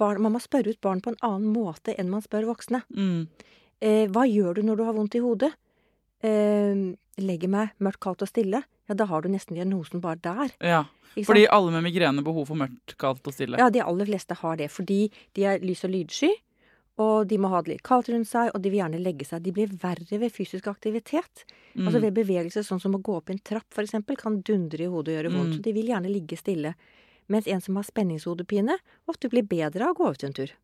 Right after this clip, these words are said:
Speaker 2: Ja. Men hvor mange barn er det som har, øh, migrene, da?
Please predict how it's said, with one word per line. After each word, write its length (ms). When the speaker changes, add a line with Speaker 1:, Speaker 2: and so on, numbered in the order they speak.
Speaker 2:
Ja. 140
Men 300
hvor 160
mange 160
barn 180
er 140
det 80
som 80
har, 260
øh, 380
migrene, 340
da? 140